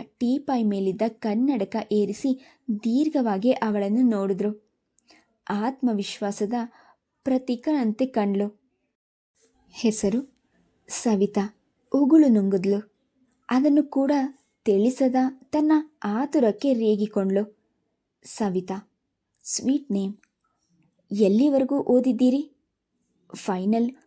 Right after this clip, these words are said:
ಬಿ ಎಸ್ ಸಿ. ಎಸ್ ಎಸ್ ಎಲ್ ಸಿ ಆದ್ಮೇಲೆ ಶಾರ್ಟ್ ಹ್ಯಾಂಡ್ ಟೈಪ್ ರೈಟಿಂಗ್ ಮಾಡ್ಕೊಂಡೆ.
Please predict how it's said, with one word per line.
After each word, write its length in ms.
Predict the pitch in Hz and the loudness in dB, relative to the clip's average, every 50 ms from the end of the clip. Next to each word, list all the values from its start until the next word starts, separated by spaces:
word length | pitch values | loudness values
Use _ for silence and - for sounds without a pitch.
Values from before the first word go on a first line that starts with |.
| _ _ 247 | _ _ -2
ಬಿ 240 | 233 214 226 247 269 | -2 0 0 -2 0
ಎಸ್ 280 | 320 320 254 254 - | 2 0 0 0 -2
ಸಿ. 240 | - 220 214 214 - _ _ _ _ _ _ _ _ 226 226 | -4 -4 -4 -4 -8 _ _ _ _ _ _ _ _ -4 -2
ಎಸ್ 200 | 214 202 - 247 | -2 -2 -2 -6
ಎಸ್ 140 | 240 - 262 | -4 -2 -2
ಎಲ್ 120 | 240 226 | -2 -2
ಸಿ 160 | 226 - 254 | -2 -2 -2
ಆದ್ಮೇಲೆ 920 | 240 - 208 202 202 208 208 208 214 240 269 254 254 - - - - _ _ | -2 -2 -2 -2 -2 -2 -2 0 0 0 0 0 -2 -4 -10 -20 -20 _ _
ಶಾರ್ಟ್ 480 | - - - - 220 180 185 220 226 - - - | -12 -10 -8 -6 -4 -4 -4 -6 -6 -8 -10 -6
ಹ್ಯಾಂಡ್ 280 | - 247 233 233 233 - - - _ _ _ _ _ - | -4 -2 -2 -2 -4 -6 -10 -18 _ _ _ _ _ -4
ಟೈಪ್ 340 | 262 247 269 320 311 - - | -2 -2 -2 -2 -4 -4 -4
ರೈಟಿಂಗ್ 480 | 262 240 233 - 269 302 311 - - | -4 -4 -4 -4 -6 -6 -6 -4 -2
ಮಾಡ್ಕೊಂಡೆ. 840 | 214 208 202 214 254 262 - 226 208 196 190 208 214 - _ _ | 0 0 0 0 -2 -2 -2 0 0 0 0 -2 -6 -8 _ _